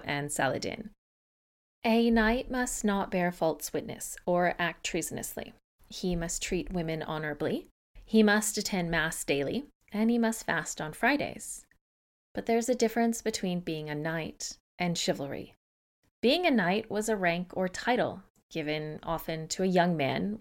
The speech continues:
when he came of age, if he were of the noble classes, or an older man after a great act of valor in battle. Chivalry, though, was the agreement that these men made with each other, with their leaders, and with those that they were theoretically protecting.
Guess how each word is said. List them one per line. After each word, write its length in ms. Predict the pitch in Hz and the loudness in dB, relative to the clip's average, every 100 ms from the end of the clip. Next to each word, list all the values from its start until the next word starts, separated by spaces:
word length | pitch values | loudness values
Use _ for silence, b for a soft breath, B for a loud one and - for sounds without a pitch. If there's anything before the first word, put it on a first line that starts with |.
| - | -6
when 160 | 151 143 | -6 -6
he 100 | 151 | -8
came 240 | - 151 | -6 -4
of 100 | - | -2
age, 400 | 120 123 - - | -2 -2 -2 -4
if 120 | 143 | -4
he 120 | - | -4
were 140 | 135 143 | -4 -4
of 140 | 139 | -6
the 60 | 151 | -6
noble 280 | 139 120 95 | -6 -4 -6
classes, 600 | - - - - - - B B B B B - | -6 -8 -8 -8 -8 -12 B B B B B 8
or 340 | 330 330 294 | 12 12 12
an 180 | 262 247 - | 10 8 8
older 260 | 285 269 | 8 8
man 320 | 170 151 - - | 6 2 -4 -4
after 400 | 190 175 175 190 | 0 2 0 0
a 120 | 175 165 | 0 0
great 320 | - 170 170 | 2 2 2
act 280 | 160 139 - | 0 -2 -4
of 120 | 170 | -2
valor 420 | 175 143 135 117 - | 2 4 2 -2 -6
in 160 | 151 151 | -10 2
battle. 460 | 165 156 - - - _ _ _ _ | 4 4 0 -10 -20 _ _ _ _
Chivalry, 560 | - - 370 403 349 233 | 0 4 4 6 6 6
though, 440 | 156 139 - - - | 6 4 2 -6 -8
was 180 | 196 190 | -6 -4
the 160 | 208 208 | 0 -2
agreement 640 | 180 185 214 254 285 277 | -2 -2 0 0 0 0
that 160 | 254 - | -2 0
these 260 | 190 185 | 0 0
men 300 | 170 147 143 | 0 -2 -4
made 220 | 143 131 135 | -4 -4 -4
with 180 | 147 | -6
each 320 | 165 165 - - | -6 -4 -2 0
other, 380 | 175 - - - _ _ _ _ | 0 -2 -10 -20 _ _ _ _
with 200 | 156 160 | -6 0
their 180 | 233 277 | 4 6
leaders, 640 | 240 190 147 180 - - - - | 6 6 4 2 -4 -10 -14 -6
and 200 | 170 185 | 0 2
with 200 | 214 214 | 2 4
those 320 | 180 175 175 | 4 4 2
that 180 | - - | -4 -6
they 120 | 156 | -6
were 120 | 156 | -6
theoretically 720 | 175 - 165 156 156 - 175 185 | -10 -10 -8 -8 -6 -8 -6 -8
protecting. 680 | 185 - 220 - - - | -8 -6 -4 -4 -8 -10